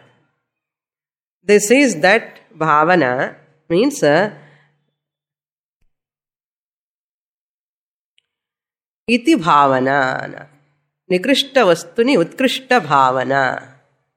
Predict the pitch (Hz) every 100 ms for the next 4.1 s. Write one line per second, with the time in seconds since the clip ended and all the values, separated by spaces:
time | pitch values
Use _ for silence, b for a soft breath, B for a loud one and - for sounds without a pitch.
0 | _ _ _ _ _ _ _ _ _ _
1 | _ _ _ 165 165 240 - - 196 160
2 | 160 - 196 151 269 294 - - - -
3 | 254 - - 247 151 139 123 123 127 120
4 | 113